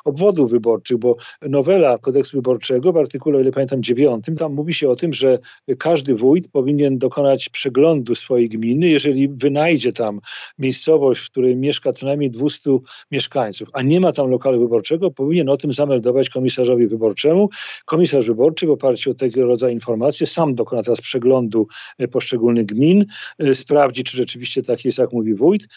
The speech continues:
no i będzie decydował, czy w tym wskazanym przez wójta miejscu, <clears throat> w tej miejscowości, czy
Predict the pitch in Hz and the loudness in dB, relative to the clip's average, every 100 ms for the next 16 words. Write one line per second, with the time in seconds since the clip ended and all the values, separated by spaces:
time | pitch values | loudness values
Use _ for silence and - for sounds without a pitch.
0 | _ 143 208 214 170 175 165 156 135 139 | _ -2 0 2 0 0 0 0 -4 -2
1 | 127 147 165 - 147 151 - - - 156 | 0 4 2 2 0 0 -4 -18 -4 -2
2 | 143 127 - - 98 135 147 127 - 113 | -2 -4 -10 -4 -2 0 -2 -2 -4 -4
3 | 120 139 127 110 110 110 - 175 202 - | 0 0 -2 -4 -4 -4 0 2 2 -2
4 | - - - 131 135 123 117 131 117 147 | -16 -10 -6 -4 -2 -2 -2 -2 0 0
5 | - 131 165 147 | -4 -6 0 2